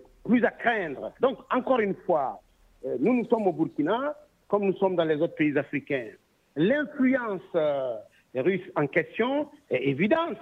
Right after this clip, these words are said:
et ça ne date pas d'aujourd'hui. C'est depuis une vingtaine d'années, on a vu venir exactement comme on a vu venir l'in-, l'influence des djihadistes, euh, salafistes dans ces pays-là, qui passent par, euh,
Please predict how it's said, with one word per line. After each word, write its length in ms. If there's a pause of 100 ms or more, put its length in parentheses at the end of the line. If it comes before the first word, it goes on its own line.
et 100
ça 120
ne 60
date 180
pas 120
d'aujourd'hui. 760
C'est 100
depuis 640
une 140
vingtaine 400
d'années, 380 (300)
on 100
a 80
vu 140
venir 380
exactement 960 (200)
comme 160
on 100
a 100
vu 140
venir 400
l'in-, 220 (140)
l'influence 680 (360)
des 200
djihadistes, 600
euh, 320
salafistes 440
dans 180
ces 80
pays-là, 500 (240)
qui 100
passent 320 (160)
par, 280
euh, 280